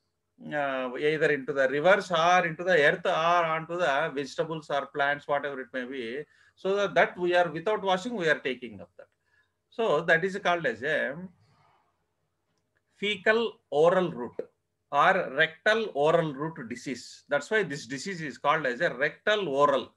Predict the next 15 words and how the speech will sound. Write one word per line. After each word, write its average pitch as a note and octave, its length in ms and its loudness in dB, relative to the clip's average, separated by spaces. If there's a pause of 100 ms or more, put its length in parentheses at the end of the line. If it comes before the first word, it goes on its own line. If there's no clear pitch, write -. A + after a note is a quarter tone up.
or F#3+ 400 -2 (100)
fecal G#3+ 560 0
oral D#3 420 2
disease. - 540 -14 (720)
Okay. G3 280 -6 (640)
So A3 420 4
this F#3 280 -4
fecal A#3+ 480 -2
and F3 220 0
vomit, F3 580 2
it F#3 180 -2
enters A#3 360 2
into A3 140 -4
the A3+ 120 2
water. B2+ 360 2